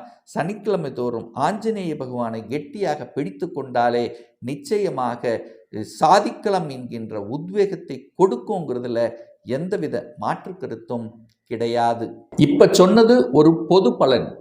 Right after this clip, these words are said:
ஒரு துல்லிய பலன் வேணும். அதாவது ரெண்டாயிரத்தி இருபத்தஞ்சுல சொந்த தொழில் செய்வதற்கான கொடுப்பினை நம்முடைய ஜாதகத்தில் இருக்கா?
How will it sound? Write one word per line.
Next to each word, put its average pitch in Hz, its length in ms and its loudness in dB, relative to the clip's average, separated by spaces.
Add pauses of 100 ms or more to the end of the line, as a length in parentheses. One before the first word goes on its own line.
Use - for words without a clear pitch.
(120)
ஒரு 180 320 6
துல்லிய 269 500 4
பலன் 156 300 4
வேணும். 127 500 2
அதாவது 127 420 4
ரெண்டாயிரத்தி 247 520 4
இருபத்தஞ்சுல 175 720 2
சொந்த 247 640 2
தொழில் 175 300 6
செய்வதற்கான 156 1000 2
கொடுப்பினை 196 680 4
நம்முடைய 139 360 0
ஜாதகத்தில் 147 480 4
இருக்கா? 110 500 2